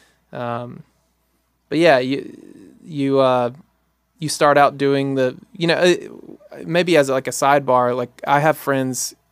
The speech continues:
who are, who are doing very well out here too that decided not to go the assistant route, you know? Um, I would say for me, it, it just made a lot of sense, and I, that's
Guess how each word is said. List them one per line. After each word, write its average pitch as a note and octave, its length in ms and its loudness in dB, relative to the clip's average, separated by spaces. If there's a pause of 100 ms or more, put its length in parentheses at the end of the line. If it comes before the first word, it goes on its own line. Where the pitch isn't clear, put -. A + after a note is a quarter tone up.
(120)
who C#3 120 0
are, B2+ 100 2
who C#3 320 -8
are C3 100 -2
doing C3 260 -2
very B2+ 200 -2
well B2 160 -4
out B2 180 -4
here B2+ 140 -6
too D#3 340 0
that B2+ 240 -4 (380)
decided C3 360 2
not C3+ 240 0
to C#3 160 -6
go B2 260 2
the B2 160 -4
assistant B2+ 440 -8
route, - 360 -8
you C3 160 -12
know? B2+ 240 -10 (720)
Um, A#2+ 500 -4
I C3 100 2
would C#3 100 0
say C#3+ 120 2
for C3 160 -6
me, C#3 460 -2
it, - 160 -6 (340)
it C3+ 100 -6
just C3+ 160 -4
made C3 140 0
a B2+ 60 0
lot B2 120 0
of A#2 60 -10
sense, B2+ 240 -8
and B2+ 100 -6
I, A#2+ 80 -4
that's B2 420 -10